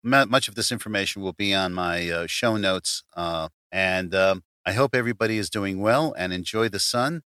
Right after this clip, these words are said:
Just be aware, protect yourself, protect your skin, because in reality, your skin is the largest organ in your body,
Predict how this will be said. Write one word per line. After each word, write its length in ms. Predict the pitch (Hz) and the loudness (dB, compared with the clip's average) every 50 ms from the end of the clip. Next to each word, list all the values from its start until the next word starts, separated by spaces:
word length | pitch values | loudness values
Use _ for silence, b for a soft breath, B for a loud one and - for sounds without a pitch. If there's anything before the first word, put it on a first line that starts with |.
| _ _ _ _ - | _ _ _ _ -2
Just 300 | - 127 127 - - - | 0 2 2 2 -2 -2
be 100 | 135 139 | -2 0
aware, 440 | 151 147 151 151 151 160 170 160 _ _ _ _ _ _ | 2 4 6 6 6 6 4 2 _ _ _ _ _ _
protect 340 | - - 135 135 - - | -2 2 2 2 2 2
yourself, 420 | - 131 - - 135 131 131 120 - _ | -2 -2 0 4 6 6 6 4 2 _
protect 360 | - - - 120 117 - - | -12 -4 -2 -2 -2 -2 -4
your 80 | 113 - | -6 -4
skin, 460 | - - - 117 110 113 113 110 104 _ _ _ _ | -4 0 2 2 2 2 2 -2 -6 _ _ _ _
because 440 | - 110 - - 120 110 - - - - _ - | -10 -6 0 2 2 4 4 0 -4 -6 _ -6
in 120 | - 117 110 | -4 -2 0
reality, 580 | 117 117 120 123 127 131 123 104 104 104 90 - _ - | 2 2 4 4 4 4 2 2 0 -2 -4 -8 _ -10
your 140 | - 107 - | -6 -2 -2
skin 260 | - - - 170 160 | -2 -2 0 0 0
is 160 | 135 110 - | 0 0 0
the 80 | 107 101 | -2 0
largest 540 | 101 110 117 120 117 101 101 90 - - - | 2 4 4 2 2 0 -4 -6 -6 -6 -6
organ 440 | 98 120 123 120 92 92 85 82 - _ _ | -4 -2 0 0 0 -2 -4 -6 -8 _ _
in 160 | 107 104 101 | -6 -4 -2
your 120 | 98 98 82 | -2 -2 -2
body, 440 | - 95 104 104 87 73 65 - | 0 0 2 2 0 -2 -6 -10